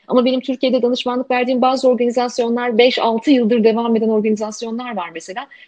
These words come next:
Ve şunu çok, e, mutlu olarak gözlemliyorum. Her sene üzerine koyarak gidiyorlar. Ve, e, genç mentorlar, e, artık bir komünite oluyorlar. Bir Softek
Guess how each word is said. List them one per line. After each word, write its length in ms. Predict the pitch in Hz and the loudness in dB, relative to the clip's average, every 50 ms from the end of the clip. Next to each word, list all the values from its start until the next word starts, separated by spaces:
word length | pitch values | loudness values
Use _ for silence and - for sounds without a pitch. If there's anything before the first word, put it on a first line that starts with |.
| _ - | _ -4
Ve 80 | 254 | -2
şunu 240 | 247 - 294 294 294 | 0 0 0 0 0
çok, 220 | - 330 311 - - | 0 0 -2 -2 -2
e, 40 | - 220 | -2 0
mutlu 340 | 226 240 240 - - 294 262 | 0 0 -2 -2 0 2 4
olarak 320 | 208 190 180 180 185 - | 4 4 2 0 -2 0
gözlemliyorum. 680 | - 170 175 170 180 175 170 170 175 175 180 196 233 247 | 0 0 0 0 -2 -4 -4 -4 -4 -2 -2 -2 -2 -2
Her 220 | 254 277 302 302 | -2 -4 -4 -4
sene 300 | 302 - - 233 220 214 | -4 -2 -2 -2 0 0
üzerine 380 | 202 214 190 214 208 214 220 220 | 0 2 2 2 2 2 0 -2
koyarak 480 | - 220 214 220 208 190 170 170 - | 0 0 2 2 2 0 -2 -4 -8
gidiyorlar. 460 | 175 147 160 165 160 165 185 233 277 - _ _ _ _ _ _ - | -10 -6 -4 -2 -2 -2 -2 -4 -6 -10 _ _ _ _ _ _ 0
Ve, 300 | 185 233 254 247 - - - | 2 2 2 2 0 -2 0
e, 320 | - 196 196 190 190 185 190 | 2 2 2 2 2 0 2
genç 320 | 185 247 262 277 262 - | 4 4 4 4 4 0
mentorlar, 640 | 240 214 220 214 233 214 208 208 220 240 262 254 - - - | 0 0 0 2 2 0 2 2 0 -2 -2 -6 -8 -10 -6
e, 220 | - 196 190 - | -6 -4 -4 -2
artık 320 | - 220 220 214 - - | -2 -4 -4 -6 -4 -4
bir 120 | 254 262 254 | -2 -2 -2
komünite 680 | - - 226 233 247 254 277 269 - 233 185 160 - - | 2 2 4 4 6 4 4 2 2 0 0 0 0 -2
oluyorlar. 540 | 175 160 156 160 156 147 143 139 139 - - - - _ _ _ _ 202 | -2 0 0 0 0 0 0 -2 -4 -6 -10 -18 -20 _ _ _ _ 2
Bir 140 | 254 285 269 | 2 2 2
Softek 640 | - - 294 302 294 - - 240 247 247 - - | 4 6 6 6 6 4 2 2 2 2 -2 -12